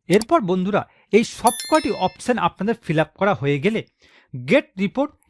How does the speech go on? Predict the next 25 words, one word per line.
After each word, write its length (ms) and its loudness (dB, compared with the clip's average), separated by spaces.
এই 180 2
অপশনটিতে 680 -2
আপনারা 300 0
ক্লিক 280 0
করবেন। 360 -2
এরপর 380 4
বন্ধুরা, 400 0
আপনাদের 600 0
সামনে 280 2
প্রধানমন্ত্রী 640 2
কিষাণ 280 0
সম্মান 320 0
নিধি 260 -2
যোজনার 420 -2
কুড়িতম 380 2
কিস্তির 340 -2
টাকা 240 4
কারা 180 4
কারা 220 2
পাবে, 280 0
তাদের 260 4
নামের 220 0
লিস্টটি 340 -2
চলে 360 0
আসবে। 220 -6